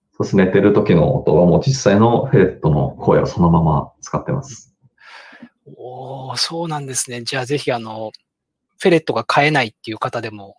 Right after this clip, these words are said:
Speaker 2: ね、このフェレットダンスをインストールして、癒しを味わってくれるといいですね。
Speaker 1: そうですね。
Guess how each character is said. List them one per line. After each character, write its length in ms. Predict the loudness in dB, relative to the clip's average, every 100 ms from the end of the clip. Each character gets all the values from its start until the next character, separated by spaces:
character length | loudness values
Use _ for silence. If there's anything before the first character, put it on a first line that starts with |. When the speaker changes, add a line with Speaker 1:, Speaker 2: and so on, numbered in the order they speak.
| _
Speaker 2:
ね、 140 | -18 -16
こ 120 | -16
の 100 | -10
フ 100 | -6
ェ 20 |
レ 60 | -6
ッ 60 | -4
ト 100 | -4
ダ 140 | -4
ン 60 | -6
ス 100 | -10
を 100 | -12
イ 80 | -12
ン 60 |
ス 100 | -10
ト 80 | -10
ー 40 |
ル 80 | -8
し 120 | -8
て、 280 | -8 -10 -12 _ -20 -20 _ _ -2
癒 220 | 0 2
し 220 | 0 0
を 200 | -4 -10 _ -6
味 180 | -4 -4
わ 80 | -6
っ 40 |
て 80 | -8
く 80 | -12
れ 80 |
る 80 | -12
と 80 | -12
い 60 | -12
い 20 |
で 80 | -10
す 160 | -10
ね。 240 | -12 -14 _ _ -10
Speaker 1:
そ 200 | -2 0
う 40 |
で 80 | -2
す 140 | -2 0
ね。 520 | 2 2 0 -4